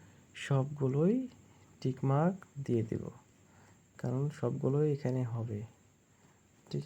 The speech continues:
আছে, কেউ ভুল করবেন না, এখানে সবগুলোই টিক মার্ক দিয়ে দিবেন। এগারো নম্বর, তোমার সবচেয়ে বড় ব্যক্তিগত শক্তি কী? তোমার সেরা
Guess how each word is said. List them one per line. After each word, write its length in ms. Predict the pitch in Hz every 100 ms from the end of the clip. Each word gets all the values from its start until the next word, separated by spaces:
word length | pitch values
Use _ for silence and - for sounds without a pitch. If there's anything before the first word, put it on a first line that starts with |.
| 143
আছে, 160 | 156 170 165
কেউ 160 | 139 139
ভুল 140 | 135 131 135
করবেন 280 | 135 135 139
না, 80 | 160 190 - - - _ -
এখানে 200 | 123 131 135
সবগুলোই 480 | 127 123 131 131 143 143
টিক 120 | 131 -
মার্ক 160 | 123 120
দিয়ে 140 | 123 117
দিবেন। 240 | 113 - 120 - - _ _ _ - _ - - _ _ _ _ _ _ _ - 131
এগারো 200 | 139 143 143
নম্বর, 340 | 143 139 143 147 - - - - _ - - - - - - - -
তোমার 240 | 151 151 147 147
সবচেয়ে 580 | 151 - - 147 147 147 147 - - _ _ _ - - _ - - 135 135
বড় 180 | 139 139
ব্যক্তিগত 520 | 135 131 - 139 135 135 -
শক্তি 280 | 139 - 131 -
কী? 180 | - 123 123 - - - _ _ -
তোমার 220 | 127 127 -
সেরা 260 | 127 127